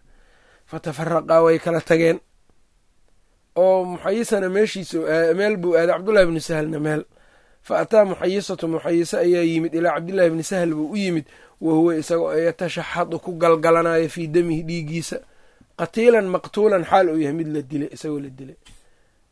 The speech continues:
Maadaama waxa ay is yiraahdeen meeshan hadda dagaal kama jiro, heshiis aa leeyahay, Muxayisana meeshiisu iska aaday, Cabdullahi ibnu Sahalna meel kale u aaday, magaaladii ka mid ah. Eh, Muxayisa ayaa marka wuxuu u yimid Cabdullahi ibnu Sahal oo dhiig ku galgalanayo la dilay.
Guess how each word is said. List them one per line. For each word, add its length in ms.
Maadaama 300
waxa 220
ay 280
is 120
yiraahdeen 380
meeshan 300
hadda 160
dagaal 280
kama 200
jiro, 200
heshiis 360
aa 100
leeyahay, 400
Muxayisana 520
meeshiisu 460
iska 220
aaday, 260
Cabdullahi 340
ibnu 100
Sahalna 320
meel 220
kale 180
u 100
aaday, 340
magaaladii 460
ka 80
mid 180
ah. 960
Eh, 120
Muxayisa 580
ayaa 200
marka 260
wuxuu 260
u 40
yimid 280
Cabdullahi 400
ibnu 100
Sahal 260
oo 60
dhiig 200
ku 140
galgalanayo 600
la 120
dilay. 280